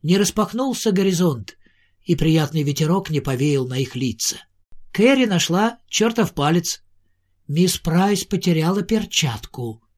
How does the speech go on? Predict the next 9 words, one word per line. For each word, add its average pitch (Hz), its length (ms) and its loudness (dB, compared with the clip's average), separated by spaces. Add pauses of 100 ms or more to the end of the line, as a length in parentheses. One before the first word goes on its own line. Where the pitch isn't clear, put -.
(440)
А 226 200 6
Эмилиус, 220 600 4
который 202 340 0
в 185 60 -4
продолжении 196 480 0
поисков 202 500 2
неизменно 190 560 0
шёл 202 260 0
впереди, 180 600 0